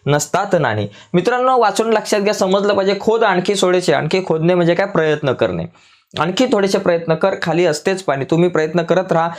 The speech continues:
ज्याप्रमाणे आपण विहीर खोदण्याचा प्रयत्न करतो, खोदता खोदता खाली कुठेतरी पाणी लागतंच,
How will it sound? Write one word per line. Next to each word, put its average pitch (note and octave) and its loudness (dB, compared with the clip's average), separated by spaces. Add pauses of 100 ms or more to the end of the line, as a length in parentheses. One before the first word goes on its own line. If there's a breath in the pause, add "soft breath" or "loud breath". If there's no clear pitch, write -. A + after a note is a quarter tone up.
(240 loud breath)
ज्याप्रमाणे E3+ 0
आपण E3+ 0
विहीर E3 2
खोदण्याचा D#3 0
प्रयत्न D#3 -2
करतो, D#3+ -2
खोदता D3+ -2
खोदता D3 -2
खाली D3+ 0
कुठेतरी D#3+ 0
पाणी E3 0
लागतंच, G#3+ -2